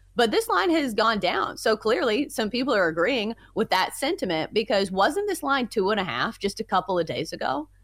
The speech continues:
But do you really want to put your hard-earned money on the Steelers offense? I think that is the biggest question and the reason why I'm staying away from this game.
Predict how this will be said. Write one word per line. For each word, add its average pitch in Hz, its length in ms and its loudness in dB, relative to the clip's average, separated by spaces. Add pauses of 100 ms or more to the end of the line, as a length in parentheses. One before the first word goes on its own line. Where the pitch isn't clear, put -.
(280)
But 226 500 4 (120)
do 202 100 -2
you 262 400 2
really 381 220 0
want 277 300 2
to 247 120 -4
put - 180 -2
your 214 160 0
hard-earned 196 420 0
money 147 440 -4 (480)
on 214 160 4
the 196 60 -2
Steelers 180 460 -2
offense? - 440 -8 (260)
I 226 120 4
think 247 260 -2
that 196 220 2
is 202 120 -4
the 180 100 -2
biggest 156 340 -2
question - 400 -4
and 196 160 -2
the 202 80 2
reason 240 400 0
why 190 320 2
I'm 202 100 -2
staying 156 280 -2
away 160 180 0
from 165 180 -6
this 160 160 -6
game. - 380 -8